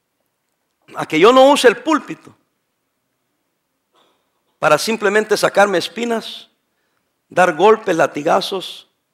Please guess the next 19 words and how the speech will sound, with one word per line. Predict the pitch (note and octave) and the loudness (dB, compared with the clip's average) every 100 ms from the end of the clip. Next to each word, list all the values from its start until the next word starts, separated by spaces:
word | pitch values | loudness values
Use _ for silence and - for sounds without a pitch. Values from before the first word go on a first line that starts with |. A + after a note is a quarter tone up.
| _ _ _ _ | _ _ _ _
solamente | - F#3 D#3+ F3 D#3+ | -4 0 0 0 -4
por | - C3 | -10 -8
desquitarme | B2 - - C#3 C3 G#2+ _ _ _ _ _ _ _ _ _ - | -10 -10 -12 -12 -12 -16 _ _ _ _ _ _ _ _ _ -20
o | - | -10
por | C#3 | -6
decir | B2+ A#2 F#3+ | -6 -6 -4
lo | F3+ | -4
que | D3+ C3+ | -4 -8
quiero | - - | -8 -6
decir. | - - - - _ _ _ _ _ _ _ _ _ _ _ _ _ - | -8 -10 -14 -18 _ _ _ _ _ _ _ _ _ _ _ _ _ -8
¿Alguien | E3+ | -6
está | F#3+ G3+ | 0 0
conmigo? | G3 G#3 E3 A2 _ _ _ _ _ _ _ _ _ _ _ _ _ _ | 0 -6 -6 -10 _ _ _ _ _ _ _ _ _ _ _ _ _ _
Yo | - - | -6 2
tengo | A#3 | 4
que | A3+ | 4
cuidarme | G3 F#3+ G#3 E3+ | 4 4 4 2
de | G#3+ | -2
eso. | - | -4